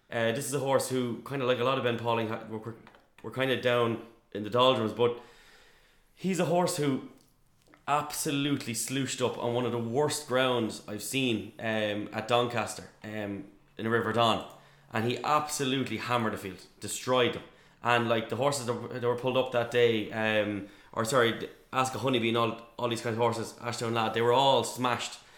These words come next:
He went off at twenty-five to one and he absolutely devoured them. He qualifies for this race, he runs off forty to one, and just the way Ben Pauling's horses are running, I definitely wouldn't put him out of this. And then the other one is, uh, Mill Green, who I've put up twice, uh, for the Martin Pipe.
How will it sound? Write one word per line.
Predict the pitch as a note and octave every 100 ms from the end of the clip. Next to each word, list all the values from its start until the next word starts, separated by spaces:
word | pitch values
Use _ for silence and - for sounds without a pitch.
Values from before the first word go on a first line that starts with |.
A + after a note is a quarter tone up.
| - -
He | C3+ C3+
went | C3
off | A#2+ - - - _ _
at | G#2
twenty-five | A#2+ B2+ A#2 A2
to | G#2+
one | G#2+ G#2
and |
he | G#2+
absolutely | A#2 A#2 A2 G2 G2+ - _ _ _ _ _ -
devoured | G2+ A#2 A2+
them. | G#2+ - - -
He | G2
qualifies | - D3 D3 C#3 A2+ - - _ _ _ _ _ _ _
for | A#2+
this | A#2 A2
race, | A2 G#2
he | A2
runs | A#2+
off | A2+ -
forty | A2 G#2+
to | G2+
one, | A2 G#2+
and | G#2+ - - -
just | C#3 D3+
the | C3
way | C3+
Ben | C3 B2
Pauling's | B2 A2+ A2
horses | A2 A2 A2 F#2+ - _
are | G#2
running, | G#2 A2 G#2+
I | G#2
definitely | G#2+ A2 G#2+
wouldn't | G#2+ G#2+
put | A2
him | G#2+
out | G#2
of | G#2
this. | A2 A2 - - -
And | -
then | A2
the | A#2
other | B2+
one | B2 A#2
is, | A2+ A2 G#2 G#2+
uh, | G#2+ G#2
Mill | C3 B2
Green, | B2+ C3+ A2+
who | G#2
I've | G2+
put | A2
up | G#2 -
twice, | G#2+ G#2+ G#2 - -
uh, | G2+ G2
for | - G2+
the |
Martin | G#2+ G2+ G#2+
Pipe. | G2+ G#2